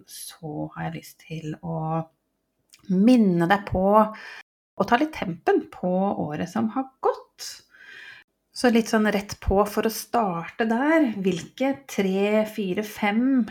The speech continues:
sterkeste følelser sitter du igjen med fra businessen din i tjue tjuetre? Og bare, hva er det som umiddelbart kommer til deg? Kanskje har du hørt på noen av de siste episodene hvor jeg har snakket om dette her med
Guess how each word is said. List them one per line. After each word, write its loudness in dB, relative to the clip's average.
sterkeste -4
følelser 2
sitter -2
du 0
igjen 0
med -2
fra -2
businessen -6
din -2
i -4
tjue -6
tjuetre? -8
Og -2
bare, 8
hva 6
er 2
det -4
som -2
umiddelbart 0
kommer -2
til -8
deg? 4
Kanskje 0
har 4
du 8
hørt 0
på 2
noen -2
av -4
de -2
siste -4
episodene 0
hvor 2
jeg 4
har -6
snakket -4
om -2
dette -6
her -4
med -6